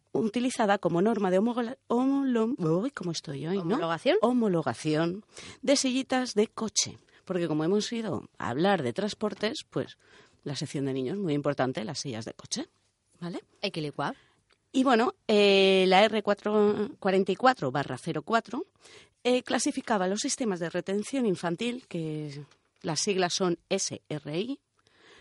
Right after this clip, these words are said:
Speaker 1: ¿vale? Por grupos. Grupo cero y grupo cero plus, recién nacido hasta trece kilos.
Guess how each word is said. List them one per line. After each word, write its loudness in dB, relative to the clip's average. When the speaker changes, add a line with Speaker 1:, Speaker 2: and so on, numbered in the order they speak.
Speaker 1:
¿vale? -4
Por 4
grupos. -2
Grupo 4
cero -2
y -4
grupo -2
cero -2
plus, -6
recién 0
nacido -2
hasta -6
trece -10
kilos. -18